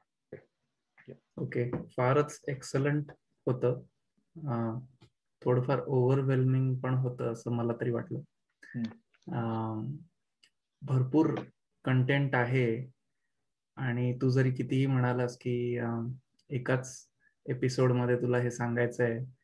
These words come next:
Speaker 1: I don't think so. आपल्याला, अ, ह्याच्यावरती काही sections तुला, अ, दुसऱ्या सेशनमध्ये घ्यावे लागतील.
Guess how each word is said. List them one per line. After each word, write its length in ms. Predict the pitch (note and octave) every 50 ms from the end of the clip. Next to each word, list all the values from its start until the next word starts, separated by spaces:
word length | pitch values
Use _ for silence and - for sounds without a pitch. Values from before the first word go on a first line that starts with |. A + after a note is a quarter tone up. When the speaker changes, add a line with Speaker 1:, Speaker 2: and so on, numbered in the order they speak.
| _ _ _ _ _ -
Speaker 1:
I 160 | B2 B2 B2
don't 160 | B2+ B2+ B2 B2 -
think 120 | B2+ C3 B2+ B2+ B2
so. 120 | A#2+ A#2+ A#2+ - - _ _ _ _ _ _ _ _ _ _ _ -
आपल्याला, 600 | B2+ B2 - B2 B2 B2 B2 A#2+ A#2+ A#2+ A#2+ A#2 A#2+ - - - _ _ _ _ - -
अ, 80 | - - A2 - - - - - - _ _ _ _ _ _ _ _ -
ह्याच्यावरती 580 | C#3 C3 B2 B2 - C3 C3 C3 B2+ B2+ C3
काही 420 | B2+ - B2 B2 B2 B2+ C3 C3+ B2+
sections 600 | C3 - B2 - - - C3+ C3 B2+ B2+ - -
तुला, 420 | C3+ B2 B2 B2 B2 B2 B2 B2 B2 - - - - _ _ _ _ _ _ _ _ _ _ -
अ, 320 | B2 B2+ B2+ A#2+ A#2 A#2+ B2
दुसऱ्या 400 | B2 A#2+ B2 A#2+ - C#3 C3 C#3
सेशनमध्ये 600 | C3 - C3+ B2+ - C3+ B2+ B2 B2 A#2+ B2+ B2
घ्यावे 300 | A#2+ A#2+ A#2 A2+ A#2+ A#2
लागतील. 300 | - - - - B2+ C3